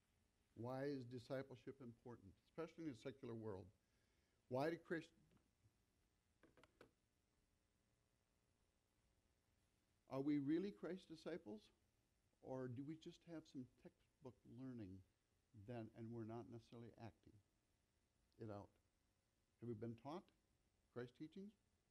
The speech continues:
Many of us have. But one day on Sunday morning, one hour on Sunday morning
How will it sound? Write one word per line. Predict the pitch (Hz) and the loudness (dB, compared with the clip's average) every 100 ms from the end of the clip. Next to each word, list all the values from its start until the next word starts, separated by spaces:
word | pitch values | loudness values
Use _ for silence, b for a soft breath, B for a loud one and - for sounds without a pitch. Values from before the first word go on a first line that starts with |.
| - | -6
Many | 104 110 | -2 -2
of | 113 | -4
us | 127 | -4
have. | 117 120 139 - _ _ _ b b b b b b b b b b _ _ _ _ _ _ _ _ _ _ - | -4 -2 -6 -12 _ _ _ b b b b b b b b b b _ _ _ _ _ _ _ _ _ _ -2
But | 123 131 - - | 0 0 -2 -10
one | - 160 147 | -2 0 4
day | 139 | 4
on | 131 123 | 4 0
Sunday | - 143 131 | 0 0 2
morning, | 120 131 113 92 98 - - | 2 2 0 -2 -8 -16 -6
one | 127 | -2
hour | 127 131 117 | 0 0 0
on | 110 | -2
Sunday | 131 120 | 0 2
morning | 113 120 | 2 0